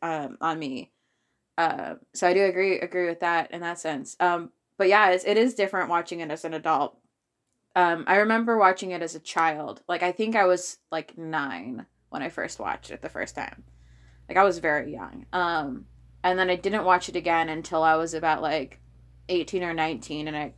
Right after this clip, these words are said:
'cause we watched it for a class, um, in college. And I remember telling people what I had thought the movie was about and realized that I had, like,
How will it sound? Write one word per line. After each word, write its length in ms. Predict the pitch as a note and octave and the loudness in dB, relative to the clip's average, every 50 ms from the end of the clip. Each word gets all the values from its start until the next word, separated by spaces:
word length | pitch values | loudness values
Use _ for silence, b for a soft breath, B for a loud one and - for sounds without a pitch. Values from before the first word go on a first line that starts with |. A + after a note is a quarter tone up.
| - - - | -20 -20 -20
'cause 140 | - - E3+ | -14 -6 -2
we 60 | F3 | 0
watched 340 | F3 E3+ E3 E3+ E3+ - - | 4 6 6 6 4 2 -2
it 80 | E3+ - | -4 -4
for 160 | - D#3 D3+ | -2 -2 -4
a 60 | C#3 | -4
class, 680 | - - - D#3+ D#3 D3 C#3 D2+ - - - - - - - | -4 -4 -2 -2 -2 0 -2 -4 -6 -8 -10 -12 -14 -12 -8
um, 500 | E3 E3 D#3+ D3 C#3 A2+ C3 C3 - - - - - - - - | -6 -4 -4 -4 -4 -6 -8 -8 -12 -14 -18 -20 -20 -20 -16 -14
in 80 | F3 E3 | -12 -8
college. 640 | - D3+ C#3 B2+ F2+ F#2+ G2+ - - - - - _ _ _ - | -4 -2 -2 -2 -2 -2 -4 -6 -8 -12 -18 -20 _ _ _ -2
And 280 | - F3+ F3 F3 E3+ E3 | 0 0 2 2 2 2
I 180 | F3 F3+ F3+ | 4 4 6
remember 720 | F3+ F3+ F3+ F3 F3+ F3+ F3+ F#3 F3+ F3 E3+ E3 - - - - - - - - | 6 4 4 2 0 -2 0 2 2 2 2 0 -2 -8 -18 -20 -20 -20 -20 -6
telling 360 | - - F3 F3+ F3 F3 F3 | 0 2 2 4 2 0 -2
people 280 | - F3+ E3+ F3 E3+ E3+ | -4 -4 -2 -2 0 0
what 140 | E3 E3 | 2 2
I 120 | E3 E3 F3 | 4 4 2
had 220 | F#3+ D#3+ D#3+ - | 2 0 -2 0
thought 320 | - E3 E3 D#3+ D#3+ - - | 2 4 4 4 4 2 -2
the 80 | E3+ | -8
movie 380 | E3 E3+ E3+ E3+ E3 F3 E3 E3 | -8 -4 -4 -4 -2 -2 -2 -2
was 180 | E3 D#3 D#3+ | -2 -2 -4
about 460 | E3 D#3 D#3 D3 C#3+ C#3 D3+ D3+ - - - | -4 -6 -4 -4 -4 -2 -2 -4 -6 -6 -8
and 120 | E3+ F3 | -6 0
realized 380 | F3 F#3 F#3 F3 F3 E3+ E3+ E3+ | 2 4 4 6 4 4 2 0
that 120 | F3 D#3+ D#3+ | 0 2 4
I 80 | D#3+ D#3 | 4 4
had, 300 | E3+ D#3+ D#3+ D#3+ C3+ D3 | 4 4 2 2 2 0
like, 300 | D3 D3 C#3 - - | -2 -4 -4 -6 -10